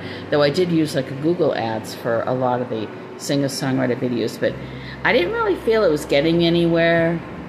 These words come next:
And it, it definitely won't get you anywhere if you're trying to do your own channel like these other women do and kind of do familiar content from your home.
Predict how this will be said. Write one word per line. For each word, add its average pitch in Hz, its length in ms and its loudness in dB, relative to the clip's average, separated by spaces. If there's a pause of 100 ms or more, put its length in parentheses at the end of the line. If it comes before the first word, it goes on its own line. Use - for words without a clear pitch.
(300)
And 135 300 2
it, 139 140 0 (160)
it 165 200 0
definitely 175 340 0
won't 127 140 2
get 123 200 0
you - 60 -4
anywhere 123 300 2
if 123 120 -2
you're 123 120 -2
trying 127 360 0
to 120 300 -2 (340)
do 127 100 0
your 135 180 2
own 110 160 0
channel 160 400 2
like - 180 -2
these 110 200 -4
other 120 180 0
women 98 400 0
do - 500 -2
and 113 300 -2
kind 123 180 0
of 120 80 -4
do 117 180 0
familiar 123 440 0
content - 560 -6
from 107 360 -6
your 92 140 -6
home. 143 420 -2